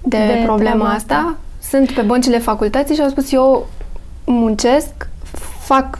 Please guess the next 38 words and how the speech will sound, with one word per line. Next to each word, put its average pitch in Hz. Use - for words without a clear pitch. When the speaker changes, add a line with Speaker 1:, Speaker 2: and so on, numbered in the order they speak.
Speaker 1:
ca 240
să 240
devin 233
un 247
jurnalist 220
bun, 208
cu 220
toate 247
etapele 220
arse.” 214
Speaker 2:
Mhm. 269
Speaker 1:
<laughs> 302
Dar 269
sunt 302
alții 294
care 269
vin 269
peste 262
mine 254
pentru 254
că 240
pleacă 262
de 226
la 226
online 247
și 269
Speaker 2:
Da, 415
pe 302
de 302
altă 349
parte, 339
uite, 277
la 240
cursurile 262
de 226
la 233
Naked, 233
chiar 277